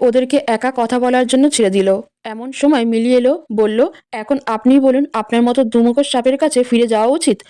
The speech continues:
সাদ বলল, "আমাকে ক্ষমা করা যায় না।" শোভার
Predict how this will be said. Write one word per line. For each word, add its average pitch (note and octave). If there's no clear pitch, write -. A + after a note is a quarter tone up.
সাদ A3
বলল, A#3+
"আমাকে A3+
ক্ষমা A3+
করা B3
যায় A3+
না।" A#3+
শোভার B3